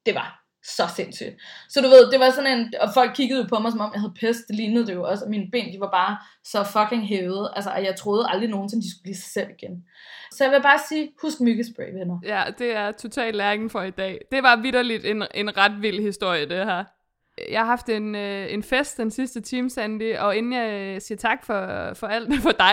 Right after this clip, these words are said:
Speaker 2: skulle jeg til at sige.
Speaker 1: Tak for
Speaker 2: Tak
Speaker 1: alt.
Speaker 2: for alt.
Speaker 1: Tak for dig.
Speaker 2: Øhm, har du så ikke lige lyst til at, at plukke løs? Altså, hvad, øhm, hvor kan man følge med i det, du går og laver henne, og i, i dit liv, skulle jeg til at sige, som du så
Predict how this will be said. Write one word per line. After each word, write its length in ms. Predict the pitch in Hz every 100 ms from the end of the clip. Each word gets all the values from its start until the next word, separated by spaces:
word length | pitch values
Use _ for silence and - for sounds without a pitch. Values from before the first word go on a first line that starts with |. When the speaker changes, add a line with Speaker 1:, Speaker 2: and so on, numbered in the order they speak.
| 349
Speaker 2:
skulle 80 | 302
jeg 80 | 240
til 80 |
at 80 | 269
sige. 240 | - 262 294 - 1077 - 453 - 415 403 381 359
Speaker 1:
Tak 240 | 339 294 269
for 60 |
Speaker 2:
Tak 100 | 226
Speaker 1:
alt. 100 | 220
Speaker 2:
for 60 | 285
alt. 80 | 240
Speaker 1:
Tak 180 | 277 -
for 80 |
dig. 260 | 208 214 226
Speaker 2:
Øhm, 220 | 240 240 247
har 100 | 247
du 60 |
så 80 | 254
ikke 120 | 277
lige 220 | 277 262
lyst 180 | 277 277
til 160 | - 277
at, 200 | 254 233 -
at 160 | 220 220
plukke 440 | 247 233 226 247
løs? 500 | 226 269 294 247 - -
Altså, 400 | 220 214 233 214
hvad, 400 | 233 240 240 226
øhm, 380 | 220 214 220 220
hvor 120 | 233 254
kan 120 | 254
man 160 | 226
følge 220 | 220 262 233
med 280 | 233 254
i 300 | 226 226 220 202
det, 120 | 233 233
du 60 |
går 120 | - 220
og 60 |
laver 220 | 214 214
henne, 360 | 247 233 214 214
og 180 | 202 196
i, 280 | 196 196 202 _
i 60 | 208
dit 240 | - 285
liv, 220 | 220 220 -
skulle 160 | 220
jeg 60 | 196
til 80 | 208
at 80 | 208
sige, 180 | 196
som 160 | 202 214
du 80 | 208
så 260 | 233 208